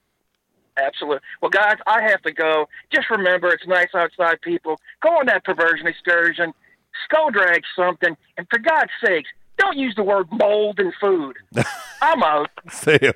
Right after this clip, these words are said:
Speaker 2: buddy. Oh, Quattro. I knew he could bring some, some light to this twenty twenty dessert, uh, conversation. Uh, yeah, we definitely, uh, appreciate that there, Quattro. But, uh, anyway,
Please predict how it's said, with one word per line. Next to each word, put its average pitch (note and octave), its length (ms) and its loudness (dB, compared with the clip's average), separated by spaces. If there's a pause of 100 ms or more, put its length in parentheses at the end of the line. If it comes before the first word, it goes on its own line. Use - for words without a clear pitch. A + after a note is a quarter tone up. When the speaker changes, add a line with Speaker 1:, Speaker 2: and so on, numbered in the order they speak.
Speaker 2:
buddy. B2 380 -4 (640)
Oh, G#3 640 6
Quattro. B2 880 4 (180)
I G#3+ 120 2
knew C#3 260 2
he A#2 160 0
could G#2+ 220 -4
bring A#2 320 2
some, G#2 400 0 (360)
some B2+ 300 0
light B2 420 2
to B2+ 140 2
this A#2 320 0
twenty B2+ 380 2
twenty A#2+ 340 0
dessert, G#2+ 720 -2 (520)
uh, G2+ 360 0
conversation. G#2+ 1120 -2
Uh, G2 260 0
yeah, F#2+ 260 -2
we G2+ 140 -4
definitely, G#2 580 -2
uh, F2+ 280 -2 (280)
appreciate A#2 840 0
that G2 340 0
there, F2+ 380 -2
Quattro. F#2 600 -2
But, F2+ 380 -4
uh, F#2+ 340 0
anyway, G2 400 -2